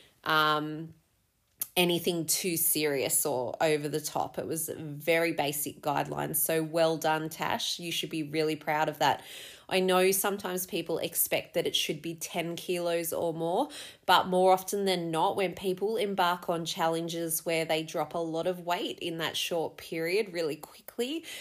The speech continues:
and they're potentially not doing any sort of resistance-based training, they usually regain more body fat. So that's not going to be the case for you, and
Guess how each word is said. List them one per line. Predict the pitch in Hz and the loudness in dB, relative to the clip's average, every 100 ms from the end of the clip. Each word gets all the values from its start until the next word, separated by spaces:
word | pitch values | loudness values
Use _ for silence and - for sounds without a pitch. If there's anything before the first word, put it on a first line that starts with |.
| - | -8
and | 160 165 | -4 -2
they're | 160 | -2
potentially | 165 - 175 120 180 170 | -4 -8 -6 -4 -4 -4
not | 170 165 151 - | -4 -2 -4 -4
doing | 170 165 160 151 - | -6 -4 -4 -6 -8
any | 160 160 165 165 | -6 -4 -4 -6
sort | - 170 | -4 -2
of | 160 151 | -2 -2
resistance-based | 156 151 165 - 180 - 180 185 - | -2 0 -2 -2 -2 -2 -2 -2 -2
training, | - 226 233 247 240 - - - | -2 -2 0 -2 -6 -10 -20 -8
they | 226 | -6
usually | 220 220 233 226 240 226 | -2 0 2 4 4 4
regain | 202 185 175 156 156 | 4 2 4 2 2
more | 156 147 147 | 2 0 2
body | 135 143 | 0 -2
fat. | 143 143 - | -4 -4 -2
So | - 170 | -2 -2
that's | 165 165 - - | 0 0 -2 -4
not | 180 254 - | 2 2 2
going | 233 226 | 0 0
to | 214 | 2
be | 208 | 2
the | 196 | 2
case | 202 190 190 | 0 0 0
for | - 196 | -2 -4
you, | 208 269 262 - | 0 2 2 0
and | 156 160 160 160 | 0 0 -2 -4